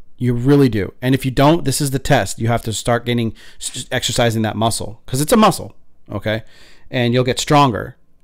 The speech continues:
by doing it. So there is a good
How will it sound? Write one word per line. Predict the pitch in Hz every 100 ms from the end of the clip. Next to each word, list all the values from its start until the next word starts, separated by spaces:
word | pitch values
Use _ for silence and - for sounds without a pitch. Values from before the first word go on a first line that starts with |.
| _ _ _ _ _ - -
by | 117
doing | 117 117 110 87
it. | 107 - - - - -
So | - 117 113 107 - - - - _ _ _ _ _ - - - - _ - -
there | 127 156
is | 156 175 190 190 - - - - -
a | - 156
good | 135 151 165 160